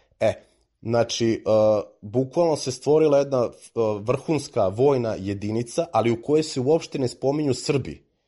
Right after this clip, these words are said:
Znači, spominju se da su to stranci, na-, za, glavna okosnica su Nemci. I u to vreme čuveni, naravno, teutonski vitezovi. Mislim,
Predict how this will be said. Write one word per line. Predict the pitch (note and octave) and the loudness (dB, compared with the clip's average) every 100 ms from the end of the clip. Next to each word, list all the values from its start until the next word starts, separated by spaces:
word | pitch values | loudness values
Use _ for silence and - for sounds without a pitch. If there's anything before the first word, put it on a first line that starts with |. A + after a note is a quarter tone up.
| _ _ _ _ | _ _ _ _
Znači, | G#2+ G2+ | -8 -6
spominju | G2 G#2 G2 A#2+ C#3 | -6 -2 0 0 -2
se | C3 C#3 | -2 0
da | A#2 | 0
su | A2 C3 | 0 -2
to | C3 B2+ C3 A#2 | -4 -2 0 0
stranci, | - - G2+ A2 - E3 | -2 0 0 0 -2 -4
na-, | B2 F#2 | -4 -6
za, | F2+ F#2+ F#2+ F2+ F#2+ | -6 -2 0 0 0
glavna | F2 G#2+ B2 C#3 C3+ G#2 | 2 2 4 2 2 2
okosnica | - C3 - C3 C#3 | 0 -6 -6 -6 -6
su | C3 - C3 | -8 -6 -2
Nemci. | C3+ C#3+ C#3+ C#3 - _ _ _ _ _ _ _ _ _ | 0 0 0 -6 -18 _ _ _ _ _ _ _ _ _
I | G2 G2+ G2 | -6 -6 -8
u | - - | -18 -6
to | A#2+ A2 | 0 2
vreme | G2+ A2+ B2 | 4 2 0
čuveni, | - G#2 G#2+ A2+ G#2+ | -2 -4 -2 0 0
naravno, | G2 G2+ G#2+ A2+ | 2 2 2 -2
teutonski | - G2+ E2+ - A#2+ - C3 | -4 -10 -8 -4 -4 -2 0
vitezovi. | D#3 D#3 C3 G2+ D#2+ - | 0 -2 -4 -4 -8 -10
Mislim, | - - F#2 | -18 -12 -12